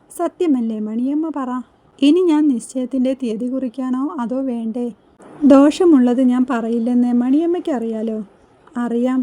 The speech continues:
അണ്ണൻ ഓരോന്ന് പറഞ്ഞപ്പോ എനിക്കും പേടിയായി എന്ന് സന്തോഷിൻ്റെ അമ്മ പറയാ. കുട്ടികളുടെ ഗ്രഹനിലയിൽ പേടിക്കാനൊന്നുമില്ല. അവരുടെ ജീവിതത്തെ ബാധിക്കുന്ന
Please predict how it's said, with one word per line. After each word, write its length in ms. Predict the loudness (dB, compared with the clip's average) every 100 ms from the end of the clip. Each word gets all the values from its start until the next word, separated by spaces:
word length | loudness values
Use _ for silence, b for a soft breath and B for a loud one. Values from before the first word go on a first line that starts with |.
| -6 _
അണ്ണൻ 280 | 0 0 2
ഓരോന്ന് 360 | 0 0 -2 -2
പറഞ്ഞപ്പോ 560 | -4 -4 -4 -4 -4 -6 -4
എനിക്കും 360 | -2 0 -2 -4
പേടിയായി 680 | -2 -2 -2 -2 -2 -4 -8 -10 _ _ 2
എന്ന് 80 | 4
സന്തോഷിൻ്റെ 680 | 6 4 4 2 4 4 4
അമ്മ 200 | 0 -2
പറയാ. 420 | -4 -4 -4 -6 -8 -14 -20 -6
കുട്ടികളുടെ 600 | -4 0 0 2 2 2
ഗ്രഹനിലയിൽ 720 | 0 -2 -2 -2 -2 0 0 -2 -8 _ _
പേടിക്കാനൊന്നുമില്ല. 1000 | -6 -4 -4 -4 -2 2 2 2 0 -4 -8 -8 -4
അവരുടെ 440 | -2 -2 -2 -4
ജീവിതത്തെ 640 | -4 -4 -6 -6 -6 -4
ബാധിക്കുന്ന 640 | -4 -4 -6 -8 -6 -4